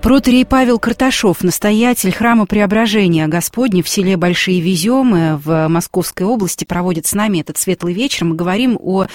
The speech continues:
э, князе Льве Николаевиче Мышкине, главном герое романа Федора Михайловича Достоевского "Идиот". На его примере разбираемся в тонкостях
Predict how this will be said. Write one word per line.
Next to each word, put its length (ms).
э, 380
князе 340
Льве 140
Николаевиче 560
Мышкине, 680
главном 400
герое 400
романа 400
Федора 240
Михайловича 400
Достоевского 600
"Идиот". 680
На 100
его 200
примере 480
разбираемся 800
в 640
тонкостях 1000